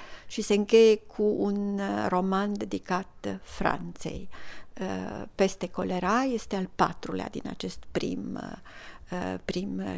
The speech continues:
ciclu. Din al doilea ciclu a apărut Amazonia și Fenua.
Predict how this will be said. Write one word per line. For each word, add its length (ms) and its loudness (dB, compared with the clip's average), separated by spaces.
ciclu. 440 -4
Din 200 2
al 120 4
doilea 380 2
ciclu 360 0
a 100 4
apărut 420 -2
Amazonia 880 0
și 220 -2
Fenua. 680 0